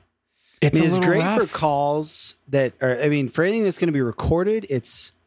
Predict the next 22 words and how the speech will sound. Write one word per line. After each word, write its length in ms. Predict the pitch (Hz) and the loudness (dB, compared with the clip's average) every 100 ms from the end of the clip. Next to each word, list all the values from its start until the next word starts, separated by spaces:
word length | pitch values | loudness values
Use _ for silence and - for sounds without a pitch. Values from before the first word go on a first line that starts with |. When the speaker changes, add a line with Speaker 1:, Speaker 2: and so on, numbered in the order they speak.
| _ _ - | _ _ 0
Speaker 2:
pretty 160 | 196 | 0
rough. 560 | 117 113 80 - - - _ _ _ _ - | 2 -2 -4 -12 -16 -16 _ _ _ _ -4
Speaker 1:
Yeah. 220 | 123 95 - | 0 0 0
Speaker 2:
Uh, 380 | 131 123 117 110 | 0 2 2 -2
for 140 | 104 120 | -2 -2
something 480 | 170 160 156 151 | -2 -2 0 0
that's 160 | 127 113 | -2 -2
just 240 | - 123 | -4 -4
a 60 | 117 | -4
call 440 | - 123 123 131 | -2 -2 0 0
that 80 | 135 | -2
doesn't 300 | 110 123 123 | 0 -2 -2
need 140 | 123 113 | -2 -2
to 100 | 110 | 0
live 260 | 117 113 | 0 0
on 300 | 113 117 113 | 0 0 -2
beyond 680 | 107 110 110 113 113 113 117 _ _ _ _ _ | -2 0 0 0 0 -2 -6 _ _ _ _ _
the 140 | 104 110 | 0 0
call 360 | - 113 110 | 2 0 0
itself, 600 | 107 - - 135 165 - | -2 -2 0 0 -2 -4
it's 180 | 117 110 | -8 -8
fine. 220 | - 95 | -8 -12